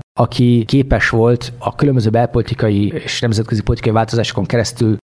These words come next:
átmanőverezni a Hezbollát, úgyhogy az erősödjön, gyarapodjon, fejlődjön. Ezerkilencszázkilencvenháromban Izrael,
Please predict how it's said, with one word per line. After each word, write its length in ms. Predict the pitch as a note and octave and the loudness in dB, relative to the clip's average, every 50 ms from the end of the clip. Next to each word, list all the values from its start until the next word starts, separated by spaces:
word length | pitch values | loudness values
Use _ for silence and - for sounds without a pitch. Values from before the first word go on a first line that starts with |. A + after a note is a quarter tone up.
| _ - | _ 0
átmanőverezni 720 | A#2+ A2 A2 - - A#2 G#2+ A2+ A2+ G#2 A2+ A2 G2 B2 A#2+ | 2 2 2 2 0 2 2 2 2 2 2 0 0 0 0
a 40 | G#2 | 0
Hezbollát, 580 | F2+ G#2 G#2+ G#2 A2 A#2 A#2+ A#2+ A#2+ A2 - | 0 0 0 0 2 2 2 2 2 0 0
úgyhogy 220 | B2 A#2+ - A#2+ A2+ | -2 -2 0 0 0
az 140 | G#2+ G#2+ | 0 0
erősödjön, 580 | - A2+ A2+ A#2 A2+ - - A#2 G#2+ G#2+ G#2 G2+ | -2 0 0 0 0 0 -2 -2 0 0 0 2
gyarapodjon, 720 | G2+ G#2 G2 G2+ F#2+ - G#2+ G2+ G2 G2 G#2 G2+ G2+ G2 - - - | 2 2 0 0 0 0 -2 0 2 2 2 2 2 0 -2 -6 -14
fejlődjön. 680 | - - - G#2+ G2+ G2 F#2+ G2+ A2+ A#2 - - D3 D#3+ - _ _ _ _ _ _ _ _ _ | -8 -4 -2 0 0 0 0 -2 -2 -4 -4 -6 -6 -8 -12 _ _ _ _ _ _ _ _ _
Ezerkilencszázkilencvenháromban 1800 | C#3+ E3+ G#3 F#3 - D3+ D3 C3 - B2+ A#2 - - C#3 C3+ B2 - - A#2 F#2+ - C3 B2+ A#2+ A#2 A2 G#2 G2+ G#2+ A2 A2+ B2+ C3+ C3 C3 - _ _ _ _ _ D3 | 2 2 2 2 2 2 2 2 2 0 -2 0 0 0 0 0 0 -2 -2 0 2 2 2 4 4 2 2 2 2 2 2 2 0 -2 -4 -8 _ _ _ _ _ 0
Izrael, 580 | C#3+ B2 A#2+ A#2+ A#2 A2+ A2+ A2+ A2+ A2+ A2+ | 2 2 4 4 4 4 4 4 4 2 0